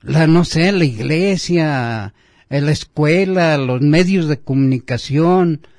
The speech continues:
Ya no solamente hay que decir, o, o al, o al estilo de Televisa, de, de que su, su función es entretener a la gente jodida.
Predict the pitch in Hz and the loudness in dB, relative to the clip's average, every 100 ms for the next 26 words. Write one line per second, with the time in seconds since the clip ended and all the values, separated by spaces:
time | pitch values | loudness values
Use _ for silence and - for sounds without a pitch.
0 | _ _ - 165 190 175 208 202 185 180 | _ _ 0 2 4 2 2 2 2 2
1 | - 190 180 175 196 190 180 - 180 180 | 0 0 0 -2 -4 -2 -4 -4 -4 0
2 | 196 175 147 - _ _ - 147 147 143 | 0 0 -4 -6 _ _ -12 -4 0 2
3 | 147 147 147 139 127 - 180 196 185 160 | 0 2 0 0 -2 -2 0 2 2 0
4 | - 135 135 151 185 165 185 180 147 - | -2 -2 -2 0 0 0 0 0 0 -6
5 | _ _ _ _ _ - 123 139 139 139 | _ _ _ _ _ -12 -4 -2 0 0
6 | 131 143 147 165 156 151 147 143 - - | 0 -2 0 2 2 2 2 -2 -10 -16
7 | - - 185 185 175 - 190 185 180 190 | -18 -4 0 2 0 -2 0 0 0 0
8 | 185 - 240 240 220 214 202 180 165 147 | 0 2 2 2 0 -2 -2 0 -2 0
9 | 156 170 190 180 165 127 143 139 131 139 | 2 2 2 0 -2 -2 -4 -4 -4 -6
10 | 120 131 131 139 139 131 123 | -6 -10 -6 -4 -4 -4 -6